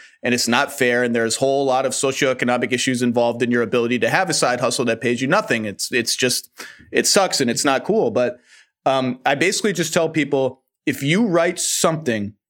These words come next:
that hardcore fans of a team, it doesn't matter how nerdy you think it is, how just it's, like, about Ish Smith or something, if it's good and interesting and people haven't read it before,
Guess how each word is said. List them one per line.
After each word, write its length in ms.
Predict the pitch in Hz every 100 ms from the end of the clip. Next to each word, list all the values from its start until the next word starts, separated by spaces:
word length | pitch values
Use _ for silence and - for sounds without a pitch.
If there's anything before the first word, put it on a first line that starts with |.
| _
that 220 | - 127 110
hardcore 600 | 156 160 165 160 170 156
fans 320 | 147 143 143
of 120 | 135
a 60 | 120
team, 460 | - 143 120 104 -
it 100 | -
doesn't 240 | 180 196
matter 240 | 165 160
how 160 | 139 135
nerdy 460 | 120 120 151 165 175
you 140 | 156
think 240 | 156 170 147
it 80 |
is, 240 | 127 127 120
how 180 | 127 120
just 300 | 123 123 - -
it's, 220 | 135 123
like, 180 | 120 123
about 320 | 120 110 -
Ish 280 | 160 - -
Smith 400 | - 139 156 156
or 80 | 143
something, 400 | - 139 139 139
if 160 | 151
it's 160 | 127 117
good 600 | 117 123 147 202 226 220 _ _ _ -
and 200 | 131 123
interesting 720 | 165 156 170 156 131 123 120
and 220 | 127 120
people 240 | - 165 147
haven't 240 | 143 147
read 180 | 131 139
it 80 | 185
before, 540 | 196 - 196 202 202